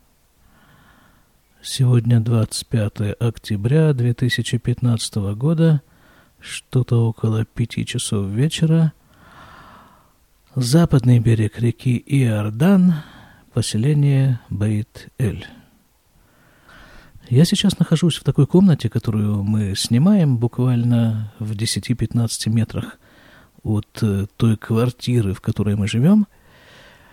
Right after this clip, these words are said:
Дверь комнаты открыта, темнеет, идет дождь. Почему-то хочется вот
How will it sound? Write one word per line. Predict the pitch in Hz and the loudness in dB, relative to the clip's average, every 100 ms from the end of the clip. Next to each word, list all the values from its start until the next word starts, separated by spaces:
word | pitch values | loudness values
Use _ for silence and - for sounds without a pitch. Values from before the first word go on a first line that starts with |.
| _ - | _ -6
Дверь | - 113 143 180 131 | -4 2 6 6 6
комнаты | 113 - 127 117 101 - 104 | 0 0 2 2 -2 -4 -6
открыта, | - - 170 - 233 240 - - - _ _ - | -4 -2 -2 0 0 0 -4 -20 -20 _ _ -6
темнеет, | - 113 110 135 226 - - _ - - - _ _ - | 0 2 4 4 2 0 -20 _ -20 -20 -20 _ _ -4
идет | 165 254 - - | -2 -2 -4 -6
дождь. | 113 113 - - - _ _ _ _ _ _ _ _ _ _ | -4 -4 -6 -14 -16 _ _ _ _ _ _ _ _ _ _
Почему-то | 156 - 180 190 156 | -4 0 2 4 4
хочется | 170 - 151 - | 4 0 -2 0
вот | 135 139 | 2 2